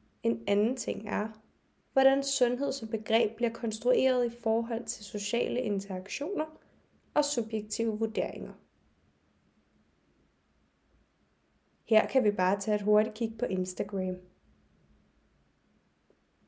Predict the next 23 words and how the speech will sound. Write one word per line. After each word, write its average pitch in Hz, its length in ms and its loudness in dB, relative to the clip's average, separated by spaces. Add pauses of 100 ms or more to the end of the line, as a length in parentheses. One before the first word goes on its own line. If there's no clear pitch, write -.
Ikke 208 280 6
fordi 202 400 -2 (360)
jeg 233 80 6
nu 247 140 6
vil 277 100 4
kaste 226 320 2
mig 220 120 -2
ud 262 160 4
i 269 40 4
en 240 120 2
fordømmelse 240 640 2
af 220 80 0
de 208 80 -2
sociale 208 480 0
medier 208 440 2 (480)
og 233 140 4
deres 220 200 8
determinering 226 800 2
af, 214 280 0 (120)
hvordan 208 300 4
livet 214 320 0
bør 208 140 6
leves. 185 640 0